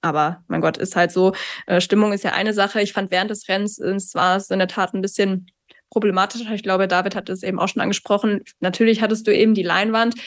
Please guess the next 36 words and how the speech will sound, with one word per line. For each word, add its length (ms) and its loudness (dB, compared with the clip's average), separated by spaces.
äh, 60 -14
und 80 -10
konntest 300 0
die 80 2
groben 320 6
Positionen 640 2
auch 180 2
sehen. 440 4
Und 80 2
ich 140 -2
konnte 300 2
auch 100 2
sehen, 260 4
wenn 140 0
eingeblendet 580 2
wurde, 200 6
hier, 260 4
ähm, 440 2
irgendwer 800 2
ist 260 -8
under 160 2
investigation 720 2
oder 160 4
so. 180 2
Aber 200 2
zum 120 -4
Beispiel, 300 0
das 100 -10
hatte 120 -6
ich 80 -10
dir 100 -4
ja 80 2
auch 160 0
gesagt, 300 -2
so 60 4
diese 260 4